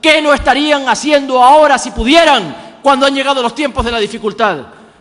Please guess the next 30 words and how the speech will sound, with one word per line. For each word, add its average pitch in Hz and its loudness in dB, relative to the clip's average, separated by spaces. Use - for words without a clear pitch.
Nosotros 254 -2
les 269 0
decimos 254 -4
a 240 -2
quienes 220 -6
lo 208 -4
están 233 -6
pasando 226 -8
mal 196 -6
en 190 -6
este 226 -4
momento 220 -8
de 220 -2
dificultad, 190 -8
estamos 262 -2
de 233 -2
tu 214 -10
parte. 175 -6
Tu 214 -8
preocupación 226 -4
es 262 -6
la 262 -6
nuestra 233 -10
y 208 -18
tu 233 -16
esperanza 240 -10
también. 220 -12
Saldremos 269 -6
de 262 -4
esta, 170 -10